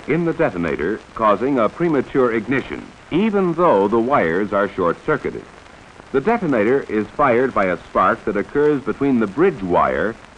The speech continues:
and the copper shell of the detonator. Let's see exactly how one of these premature detonations takes place. Mister Brown places a live detonator in a heavy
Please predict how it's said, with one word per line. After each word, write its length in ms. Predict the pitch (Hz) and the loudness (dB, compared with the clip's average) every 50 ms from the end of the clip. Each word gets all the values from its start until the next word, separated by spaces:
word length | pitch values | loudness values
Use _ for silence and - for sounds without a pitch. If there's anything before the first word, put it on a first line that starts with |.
| - - - - | -20 -18 -10 -4
and 340 | 131 170 160 127 127 139 123 | -2 0 0 2 2 2 0
the 100 | 131 127 | 0 -2
copper 400 | - - 180 185 - 170 160 151 - - - | -2 -2 -2 0 0 0 0 0 -2 -4 -2
shell 420 | - 190 151 101 78 71 76 85 | 0 2 2 2 2 0 0 -2
of 120 | 92 87 82 | -4 -2 -4
the 80 | 104 | -2
detonator. 560 | 87 127 110 87 78 76 73 67 60 58 55 - - - - - - - - - - - - - - - | 0 -2 -2 -2 -4 -6 -6 -6 -6 -8 -12 -14 -16 -20 -20 -20 -20 -20 -20 -20 -20 -20 -20 -14 -8 -4
Let's 160 | 175 185 - | -4 -2 0
see 140 | - 202 185 | 2 4 4
exactly 480 | 151 120 117 156 156 147 - 131 123 | 4 2 2 0 0 0 2 0 0
how 500 | 117 117 - 165 143 104 87 87 87 95 87 - - - - | 0 0 2 2 4 4 6 4 4 2 0 -4 -10 -14 -4
one 200 | 95 127 160 160 | 0 0 2 2
of 100 | 139 117 | 2 2
these 200 | 120 117 110 95 | 0 0 0 -2
premature 540 | - - 165 170 160 131 110 - - 120 107 | -4 -2 -2 0 0 0 0 0 0 0 0
detonations 760 | 92 131 127 113 107 113 113 95 - 80 76 80 90 147 190 - - - - - | 0 -2 -2 -2 -2 0 0 -2 -2 -4 -4 -4 -4 -4 -6 -8 -14 -16 -8 -4
takes 240 | 98 92 82 - - - | -4 -4 -4 -4 -8 -4
place. 340 | - 170 156 - - - - - - - - - - - - - - - - - - - - - - - - - - - - - | 0 2 2 2 0 -2 -8 -16 -20 -20 -20 -20 -20 -20 -20 -20 -20 -20 -20 -20 -20 -20 -20 -20 -20 -20 -20 -20 -20 -20 -10 -4
Mister 300 | - 175 220 - 214 202 | -2 -2 0 0 0 0
Brown 460 | 151 135 139 123 101 92 101 113 120 | 2 4 4 4 6 4 4 2 2
places 380 | - - 147 151 143 156 156 123 | 0 0 0 0 0 -2 -2 0
a 60 | 110 | 0
live 480 | 98 101 117 131 143 139 135 127 104 87 | 2 2 4 2 2 2 0 -2 -2 -2
detonator 600 | 117 113 - 90 78 76 73 71 80 101 113 107 | -4 -2 -2 -2 -4 -4 -2 -2 0 0 0 -2
in 200 | - - 107 104 | -2 -4 -4 -4
a 100 | 104 98 | -4 -4
heavy 380 | 92 147 175 156 170 170 156 | -4 -4 -2 0 0 0 0